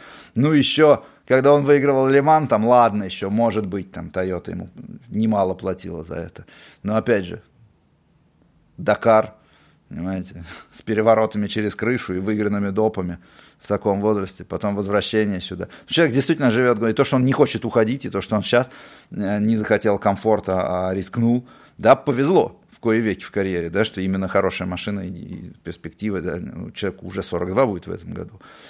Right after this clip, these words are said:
Вот, поэтому огромное уважение, я думаю, у многих тоже, я это вижу, э, и,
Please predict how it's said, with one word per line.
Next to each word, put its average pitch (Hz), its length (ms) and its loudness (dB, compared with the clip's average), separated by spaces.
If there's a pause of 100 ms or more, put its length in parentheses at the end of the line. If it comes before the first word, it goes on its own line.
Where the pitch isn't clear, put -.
(240)
Вот, 101 260 -2
поэтому 135 640 4 (1080)
огромное 135 440 4
уважение, 139 540 2
я 117 120 4
думаю, 127 260 2
у - 20 6
многих 120 400 2
тоже, 156 320 4
я 98 140 0
это 107 140 -2
вижу, 135 400 0 (300)
э, 107 400 -2
и, - 180 -18